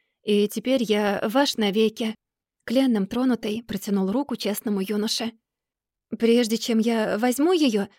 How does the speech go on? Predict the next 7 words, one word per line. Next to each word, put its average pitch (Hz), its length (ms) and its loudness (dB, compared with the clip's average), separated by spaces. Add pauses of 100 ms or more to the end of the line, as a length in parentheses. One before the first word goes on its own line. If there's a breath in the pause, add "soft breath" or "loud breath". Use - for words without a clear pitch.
(140)
сказал 214 440 -6
Джон, 240 240 0
не 208 80 2
отходя 208 400 -4
от 220 80 -6
двери, 220 400 -4 (560)
«угадайте, 277 680 2